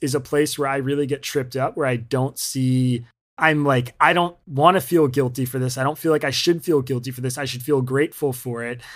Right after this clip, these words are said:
Uh, I, I'd be interested to just hear you talk about that. And again, I, I understand you're on, you're, you're getting some home court love here 'cause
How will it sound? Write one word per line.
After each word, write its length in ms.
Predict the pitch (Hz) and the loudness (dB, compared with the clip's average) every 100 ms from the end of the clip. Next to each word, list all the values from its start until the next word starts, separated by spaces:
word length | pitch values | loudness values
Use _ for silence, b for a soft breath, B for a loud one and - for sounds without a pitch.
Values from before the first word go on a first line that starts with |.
| B B | B B
Uh, 340 | 147 143 135 139 | 2 4 4 2
I, 100 | 180 214 | 2 4
I'd 100 | 220 | 4
be 100 | 277 | 4
interested 300 | 226 240 190 | 2 -2 0
to 80 | 170 | 0
just 240 | 175 - | 0 0
hear 160 | 165 160 | 2 2
you 380 | 143 160 151 - - | 2 0 -2 -6 -2
talk 340 | 156 143 139 | 4 4 4
about 480 | 135 139 135 131 - | 0 4 4 2 -4
that. 460 | 139 123 131 131 135 | -8 0 4 4 2
And 320 | 139 127 123 B B B | -2 0 -2 B B B
again, 540 | 156 165 156 143 135 - _ _ _ - 156 - | 4 6 6 4 -2 -6 _ _ _ -14 -12 2
I, 240 | 156 165 | 2 4
I 140 | 160 165 | 4 4
understand 720 | 165 156 - 165 160 156 135 - | 4 0 6 8 8 6 -2 -6
you're 640 | 139 135 170 139 151 156 | -8 -8 -4 2 6 8
on, 440 | 151 151 151 156 - | 8 6 4 0 -2
you're, 400 | 160 143 147 139 | -2 4 4 4
you're 240 | 143 147 | 4 2
getting 300 | 135 160 156 | 6 4 4
some 160 | 143 151 | -2 0
home 280 | 135 151 151 | 2 2 2
court 280 | 160 147 143 | 2 2 4
love 240 | 143 127 | 4 4
here 240 | 135 131 | 0 0
'cause 320 | 123 135 120 | 0 -2 -2